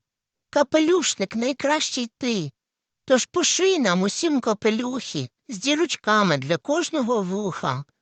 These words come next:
щоб нарешті і ми, вусаті, з один одним могли вітатись».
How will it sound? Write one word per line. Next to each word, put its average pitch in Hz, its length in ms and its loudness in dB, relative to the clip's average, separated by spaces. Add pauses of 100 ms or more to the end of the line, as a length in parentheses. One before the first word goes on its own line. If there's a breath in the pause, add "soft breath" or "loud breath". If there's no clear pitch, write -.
(380)
щоб 262 280 -2
нарешті 220 680 0
і 277 120 0
ми, 302 420 4
вусаті, 190 1000 0 (420)
з 170 160 -4
один 240 320 2
одним 254 400 2
могли 143 360 0
вітатись». 202 920 -2